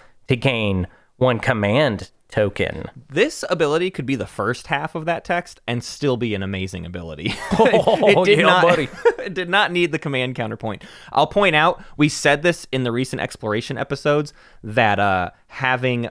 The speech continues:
Speaker 2: like, two, uh, white relic fragments means you cannot use them. F-, or, I mean, having three relic, hav-, having three white relic fragments means you don't have the component action to find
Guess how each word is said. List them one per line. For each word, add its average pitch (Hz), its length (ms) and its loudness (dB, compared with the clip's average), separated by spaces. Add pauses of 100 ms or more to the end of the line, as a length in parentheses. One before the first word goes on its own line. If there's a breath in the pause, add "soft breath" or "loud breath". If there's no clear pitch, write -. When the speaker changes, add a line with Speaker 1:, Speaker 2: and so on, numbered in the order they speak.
Speaker 2:
like, 95 400 -4 (420)
two, 139 800 4 (460)
uh, 101 260 0
white 104 580 -2 (100)
relic 104 360 0
fragments 151 540 -2
means 127 200 -4
you 107 80 -6
cannot 123 600 -2
use 107 420 -6
them. 151 380 -2 (400)
F-, - 240 -20
or, 120 120 4
I 107 60 4
mean, 123 140 2
having 139 180 2
three 135 360 -4
relic, 131 300 2 (120)
hav-, 123 240 -2
having 147 180 -2
three 190 200 0
white 123 320 2
relic 107 240 0
fragments 143 380 -2
means 120 220 -6
you 101 100 -6
don't 113 240 -4
have 117 140 -6
the 120 60 -6
component 104 640 -8
action 147 520 -6 (400 soft breath)
to 120 200 -4
find 107 580 -4